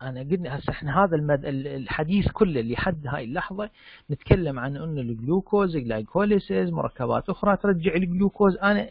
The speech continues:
بالحالة كله دا أنتج جلوكوز، لكن هل ممكن أنا أحصل طاقة من خلال مركبات غير الجلوكوز؟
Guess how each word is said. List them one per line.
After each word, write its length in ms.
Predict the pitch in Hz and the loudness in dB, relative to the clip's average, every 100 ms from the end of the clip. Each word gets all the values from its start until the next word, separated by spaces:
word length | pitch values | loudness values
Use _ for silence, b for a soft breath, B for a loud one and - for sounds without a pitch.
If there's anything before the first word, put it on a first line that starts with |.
| 127 | -4
بالحالة 460 | 156 - 196 214 - | -2 0 2 2 2
كله 280 | 262 262 240 | 4 6 6
دا 240 | 190 185 | 6 2
أنتج 320 | 220 - 175 | 0 2 2
جلوكوز، 520 | 151 147 143 - - B B B B B | 2 -2 -6 -8 -12 B B B B B
لكن 280 | 151 151 147 | 4 4 2
هل 200 | 127 240 | 2 4
ممكن 320 | 302 277 - 190 | 4 2 2 4
أنا 280 | 165 156 | 4 4
أحصل 400 | - 220 - 165 | 4 2 2 -2
طاقة 480 | 139 175 214 - 95 - b b b - | 0 4 4 4 -4 -6 b b b -4
من 120 | 139 | -4
خلال 520 | - 131 156 208 160 117 b b b _ 143 | 0 2 4 4 2 -2 b b b _ 4
مركبات 680 | 139 135 - 139 202 185 | 4 4 2 4 4 4
غير 260 | 120 165 214 | 6 6 6
الجلوكوز؟ 840 | 214 202 214 233 - 269 277 - | 4 4 2 2 0 0 0 -4